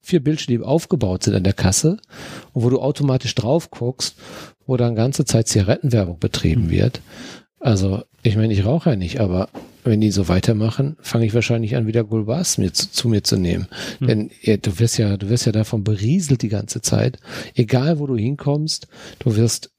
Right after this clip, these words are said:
Speaker 1: immer wieder durch Werbung und all diese Dinge wirst du halt eben berieselt. Das ist ein Dauerbeschuss, ist das.
Speaker 2: Apple kauft jetzt eine Brille, die macht Eye-Tracking.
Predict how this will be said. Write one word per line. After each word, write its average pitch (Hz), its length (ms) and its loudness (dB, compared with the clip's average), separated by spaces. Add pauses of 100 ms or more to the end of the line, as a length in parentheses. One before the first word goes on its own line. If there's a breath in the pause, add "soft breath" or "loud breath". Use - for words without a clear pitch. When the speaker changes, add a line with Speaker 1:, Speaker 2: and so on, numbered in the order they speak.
Speaker 1:
immer 147 440 0
wieder 120 260 0
durch 98 260 -6
Werbung 110 460 2
und 110 160 -4
all 98 160 4
diese 107 200 0
Dinge 107 400 2
wirst 104 260 2
du 104 180 0 (180)
halt 90 260 2
eben 95 200 0
berieselt. 95 300 0
Das 107 120 4
ist 135 100 2
ein 113 200 0 (120)
Dauerbeschuss, 104 600 0
ist 104 220 -4
das. - 140 2
Speaker 2:
Apple 123 200 6
kauft - 300 -2
jetzt - 160 0
eine 113 100 4
Brille, 127 480 2 (340)
die 113 80 -6
macht 110 260 0
Eye-Tracking. 110 680 0